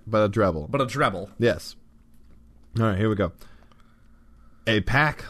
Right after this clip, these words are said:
Speaker 1: lost along the side of the road. A small boulder blocking the path. A colorful songbird up in the tree. Or a shiny piece of Numenera. Any of these might be a Drebble.
Speaker 2: Okay. Are these, like,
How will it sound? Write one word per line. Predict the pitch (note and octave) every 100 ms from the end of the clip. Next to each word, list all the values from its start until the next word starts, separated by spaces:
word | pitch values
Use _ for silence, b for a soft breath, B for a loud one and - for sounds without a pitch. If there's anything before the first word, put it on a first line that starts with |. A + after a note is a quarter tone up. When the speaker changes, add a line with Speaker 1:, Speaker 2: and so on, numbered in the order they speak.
| -
Speaker 1:
lost | A#2+ E3 C#3+ -
along | C3+ C#3 C3+ C3
the |
side | B2 C3 C#3 B2+
of | A#2
the | A2+
road. | A2 A#2 A#2 A2+ G2+ - - -
A | B2
small | D3 D#3+ E3
boulder | - F3+ E3+ F#2+ F2
blocking | F#2+ A2+ B2 C#3 C3+
the |
path. | B2+ C3 G#2 F2 - -
A | E3+
colorful | - B3+ B3 -
songbird | A3+ - G#3+ G#3 B2+ G2 F2 F2+
up | B2
in | D3 C#3
the |
tree. | C3 D#3 D#3+ G2 b b b
Or | C3 F3+ -
a |
shiny | - - F#2+ G2
piece | G2+ A2+ A2
of | G#2+
Numenera. | A2+ B2 A#2 C3 D3 F2 b b b b -
Any | G#3 D#3+
of | G#2 F2+
these | D2+ C2 - -
might | F2+ A2+ C3 -
be | E2+
a | E2
Drebble. | G2 G2+ C#2 C#2 - - - - - - - - - - _ - - B2
Speaker 2:
Okay. | A#2+ A2+ A2 G#2+ G#2+ G#2+ - A#2+ F#3+ C#4+
Are | - C3+
these, | C#3+ C#3
like, | D3 C#3 C3+ -